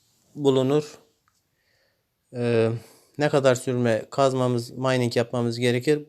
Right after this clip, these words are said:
Bu tür sorulara cevap vereceğiz hep beraber. Uygulamanın adı Goldify. Arkadaşlar ben Android işletim sistemine sahip bir cihaz kullanıyorum. Google Play'e girip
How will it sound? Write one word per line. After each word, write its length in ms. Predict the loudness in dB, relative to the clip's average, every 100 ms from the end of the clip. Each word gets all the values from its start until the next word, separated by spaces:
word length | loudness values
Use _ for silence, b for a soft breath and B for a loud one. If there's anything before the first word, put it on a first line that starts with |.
| _ -10
Bu 220 | -8 -6
tür 120 | -4
sorulara 440 | -2 0 2 2
cevap 300 | 2 0 0
vereceğiz 300 | -2 0 0
hep 180 | -2 -4
beraber. 540 | -4 -2 -2 -4 -6 _ b b b b b b b -2
Uygulamanın 580 | 2 4 4 4 4
adı 400 | 2 4 2 0 -8 _ _ _ _ _ _ _ _ _ _ _ _ -4
Goldify. 560 | 2 2 2 2 2 2 -4 _ _ _ _ _ _ b b b b -4
Arkadaşlar 540 | -2 2 0 4 4
ben 160 | 4 2
Android 500 | -2 0 2 2 0 -12 _ _ _ -12
işletim 400 | -8 -6 -4 -6
sistemine 340 | -4 -4 -2
sahip 280 | -2 -2 -2
bir 100 | -4
cihaz 280 | 0 0 -2
kullanıyorum. 680 | -4 -2 0 0 -2 -4 _ b b b b b b b -4
Google 260 | 2 2 2
Play'e 320 | 2 2 2
girip 540 | 0 -2 0 -2 -4